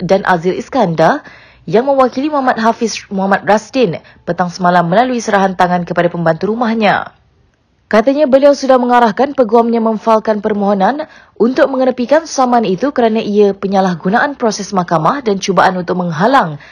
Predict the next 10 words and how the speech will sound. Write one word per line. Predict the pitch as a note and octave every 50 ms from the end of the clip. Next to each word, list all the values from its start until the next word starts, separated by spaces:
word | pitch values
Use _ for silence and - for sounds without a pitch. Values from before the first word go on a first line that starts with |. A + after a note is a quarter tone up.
| - _ _ -
terdedahnya | F3+ D#3+ F#3 F#3 E3+ G3+ F#3+ F3+ F3+ E3+ E3+ E3+
kegiatan | - E3+ E3+ F3 B3+ C4+ B3+ A#3 G#3+ G3
yang | F#3+ F#3 F3+
menyalahi | F#3 F3+ F3 F3 F3+ F3+ E3+
undang-undang | F3 F3 E3+ E3+ E3+ - F3+ D#3+ D#3+ E3 F3 E3+
pihak | - E3 E3+ E3+ - - -
yang | E3 D#3 F#3 G#3 A#3+ A#3+
masih | A#3 A3 - - G3+ F3+ D#3+
belum | F#3 F#3 F3+ F3
ditentukan | F3 F3 - F3+ F3 E3+ - A#3+ A#3+ - C4+ A3 E3+ D3